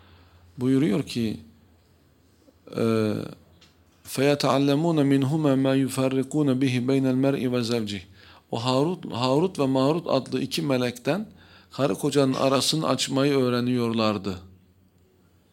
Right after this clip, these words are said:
Sihir. O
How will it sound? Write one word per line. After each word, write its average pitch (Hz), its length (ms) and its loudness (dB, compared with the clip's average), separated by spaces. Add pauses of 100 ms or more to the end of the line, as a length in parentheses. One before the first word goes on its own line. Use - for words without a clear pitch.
(480)
Sihir. 104 560 -6 (1900)
O 117 320 2